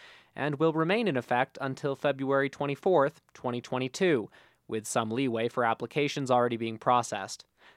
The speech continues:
Several other Colorado mountain towns, including Crested Butte and Steamboat Springs,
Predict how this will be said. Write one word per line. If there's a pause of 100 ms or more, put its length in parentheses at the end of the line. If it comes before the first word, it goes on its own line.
Several
other
Colorado
mountain
towns,
including
Crested
Butte
and
Steamboat
Springs,